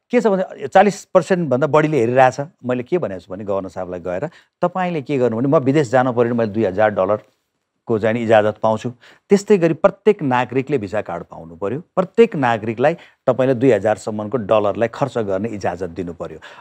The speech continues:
अहिले त्यत्तिकै पनि ब्ल्याकमा गइरहेको छ। विदेशमा बस्नेले मेरो एकाउन्ट खोलिदिएको छ, मैले सय रुपियाँ तिर्नु पर्ने ठाउँमा डेढ सय रुपियाँ तिरिरहेको छु भने देशलाई पनि घाटा, जनतालाई पनि घाटा। बरु तपाईँले सय रुपियाँ तिर्ने ठाउँमा पाँच रुपियाँ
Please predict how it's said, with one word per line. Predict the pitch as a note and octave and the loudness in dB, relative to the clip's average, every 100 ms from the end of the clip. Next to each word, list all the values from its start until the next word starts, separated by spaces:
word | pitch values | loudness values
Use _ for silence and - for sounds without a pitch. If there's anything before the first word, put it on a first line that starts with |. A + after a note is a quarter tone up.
| - | 4
अहिले | E3+ F#3+ | 6 6
त्यत्तिकै | - G3+ A#3 G#3+ | 4 4 4 4
पनि | G#3+ B3 E3 | 6 4 4
ब्ल्याकमा | G#2+ A#2+ B2 C#3+ | 4 4 4 0
गइरहेको | B2+ C3 A#2+ A#2+ A2+ A#2+ | 0 0 0 -2 -4 -2
छ। | |
विदेशमा | C3 F3 E3+ F3 | 2 2 2 2
बस्नेले | C#3+ C#3 D3+ D3 | 0 0 -4 -2
मेरो | C3+ | 2
एकाउन्ट | C3 B2 C3 C3 | 0 2 0 0
खोलिदिएको | A#2 A2+ A#2+ B2 | -2 0 2 2
छ, | A#2 | 2
मैले | A#2+ A#2+ D3 - - | 2 2 2 0 -12
सय | - E3 F3 | 2 6 6
रुपियाँ | E3+ E3 | 4 2
तिर्नु | D#3 D3 | 0 -2
पर्ने | C#3 C3+ | 2 2
ठाउँमा | B2 A#2 | 2 0
डेढ | G#2 A#2+ | 0 -2
सय | - B2+ | 0 -2
रुपियाँ | A2+ A#2 | 0 0
तिरिरहेको | B2 A2 G#2+ G#2+ | -2 0 2 2
छु | A2+ - - _ - | -4 -12 -20 _ 4
भने | B2+ F#3 | 4 6
देशलाई | A2+ D3 D3 F#3+ | 4 2 4 2
पनि | F#3+ G3+ | 2 0
घाटा, | C3+ D#3+ F#3+ | 2 4 4
जनतालाई | E3+ F3+ F3 E3+ | 4 4 4 4
पनि | |
घाटा। | D3 C#3 C#3 - - _ D#3 | 2 2 0 -6 -20 _ 4
बरु | A#3 | 6
तपाईँले | - G#3+ A3 A3+ | 4 0 0 0
सय | - G3+ A#3 | 4 6 6
रुपियाँ | A3 A3 | 4 2
तिर्ने | G#3 F#3+ | 0 0
ठाउँमा | F3 G3 | 0 0
पाँच | G3 G3+ G#3 G3+ | 2 4 4 2
रुपियाँ | F3+ G#3 | 2 2